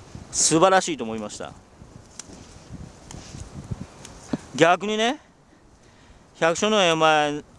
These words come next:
偉そうなこと言ってる割には根性ないじゃないか」って、ね、その通りですよ。すいません、俺はね、飽きてしまうんですよ。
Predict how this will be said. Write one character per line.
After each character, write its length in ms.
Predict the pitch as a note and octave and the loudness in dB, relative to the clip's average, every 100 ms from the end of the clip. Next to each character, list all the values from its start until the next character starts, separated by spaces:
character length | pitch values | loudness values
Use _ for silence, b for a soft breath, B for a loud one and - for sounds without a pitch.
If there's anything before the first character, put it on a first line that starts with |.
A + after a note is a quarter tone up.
| _ | _
偉 200 | D3+ F3 | 2 4
そ 120 | G3+ | 6
う 20 | B3 | 4
な 60 | |
こ 60 | G3 | 4
と 40 | |
言 100 | E3 | 2
っ 40 | C#3+ | 2
て 80 | |
る 80 | F#3+ | 4
割 100 | G#3 | 4
に 80 | G3 | 2
は 60 | E3 | 0
根 160 | A3 G#3+ | 0 0
性 120 | F3 | 2
な 120 | G3 | 4
い 60 | G#3+ | 4
じ 60 | |
ゃ 40 | F3+ | 2
な 100 | D3 | 2
い 40 | |
か」 100 | C3 | 2
っ 20 | A#2+ | 0
て、 300 | B2+ G#2+ G2+ | 0 -2 0
ね、 200 | D3 F3+ | 2 2
そ 80 | F3 | 2
の 100 | F3+ | 2
通 120 | B3 | 4
り 60 | G3 | 4
で 80 | D#3 | 2
す 100 | C3+ | -4
よ。 160 | B2 | -4
す 100 | A#2+ | -4
い 40 | E3 | -2
ま 80 | |
せ 60 | C#3 | 0
ん、 60 | C3 | 2
俺 120 | F#3+ | 4
は 100 | G3+ | 4
ね、 100 | D#3+ | 4
飽 160 | D#3 | 4
き 100 | C#4 - | 2 -2
て 100 | F#3+ | -6
し 100 | E3 | -4
ま 120 | D#3 | -4
う 80 | C#3+ | -4
ん 40 | |
で 100 | B2+ | -8
す 100 | C3 | -8
よ。 180 | A2+ | -8